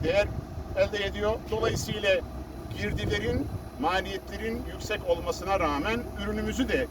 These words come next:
yüksek satabiliyoruz. Dolayısıyla önemli olan üretiyor olmamız, önemli olan yetiştiriyor olabilmemiz hayvanımızı diyorlar ve bundan da ziyadesiyle memnuniyetler. Bu mem-, memnuniyeti de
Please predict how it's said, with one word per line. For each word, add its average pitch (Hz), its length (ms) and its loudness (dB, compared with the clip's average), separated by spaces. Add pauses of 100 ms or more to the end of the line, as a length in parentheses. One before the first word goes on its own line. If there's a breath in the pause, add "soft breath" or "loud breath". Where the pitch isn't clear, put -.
yüksek 180 340 -4
satabiliyoruz. 160 720 2 (420)
Dolayısıyla 214 640 2 (220)
önemli 202 420 -2
olan 165 280 4 (120)
üretiyor 185 380 -2
olmamız, 196 560 4 (500)
önemli 196 380 -2
olan 190 320 6 (840)
yetiştiriyor 214 580 2
olabilmemiz 202 680 2
hayvanımızı 196 640 0
diyorlar 208 360 4 (340)
ve 208 120 4
bundan 220 340 -2
da 196 80 6
ziyadesiyle 190 800 2
memnuniyetler. 190 760 -2 (120)
Bu 233 40 0
mem-, 170 440 -2
memnuniyeti 165 600 -4
de 196 180 0